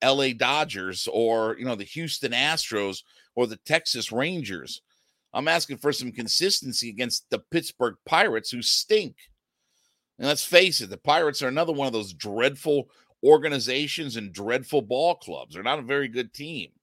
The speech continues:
And you allow the, the Pirates to put a seven spot up on you. And Strider's giving, you know, six runs up. And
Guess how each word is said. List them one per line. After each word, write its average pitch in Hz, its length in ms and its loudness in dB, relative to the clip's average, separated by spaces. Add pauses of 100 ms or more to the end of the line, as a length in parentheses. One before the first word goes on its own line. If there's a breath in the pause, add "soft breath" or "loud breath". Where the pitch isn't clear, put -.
(600 soft breath)
And 104 100 -8
you 107 100 -4
allow 127 320 2
the, 123 200 -2 (120)
the 98 100 -16
Pirates 147 520 0
to 107 80 -10
put 127 200 -4
a 98 100 -6
seven 170 440 -2
spot 87 500 -4
up 98 180 -2
on 90 260 -6
you. 69 140 -14 (520)
And 101 100 -12
Strider's 143 500 2
giving, 123 380 -8
you 143 100 -2
know, 107 240 0 (100)
six - 380 -4
runs 120 280 -2
up. 190 280 4
And 98 160 -8